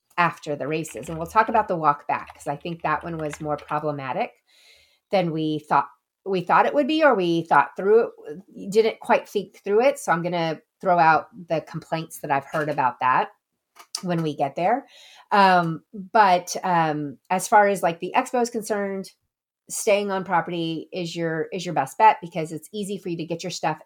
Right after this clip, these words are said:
take it back to your hotel. You don't have to go all the way out and back in again,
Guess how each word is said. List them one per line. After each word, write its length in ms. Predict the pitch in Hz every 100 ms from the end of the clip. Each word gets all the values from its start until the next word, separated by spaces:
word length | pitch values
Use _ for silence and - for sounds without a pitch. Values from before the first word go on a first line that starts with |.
| _ -
take 200 | 190 175
it 80 |
back 180 | 165 143
to 80 | -
your 100 | 156
hotel. 520 | 147 156 - 139 135 - - _ _ -
You 120 | 190
don't 200 | 190 165
have 180 | 175 165
to 60 | 170
go 400 | 160 151 147 -
all 140 | 160
the 80 | 165
way 200 | 165 156 -
out 420 | 151 151 - - _ _ _ _ -
and 420 | 156 151 147 -
back 280 | 156 147 170
in 220 | 151 147
again, 640 | - 147 139 135 139 143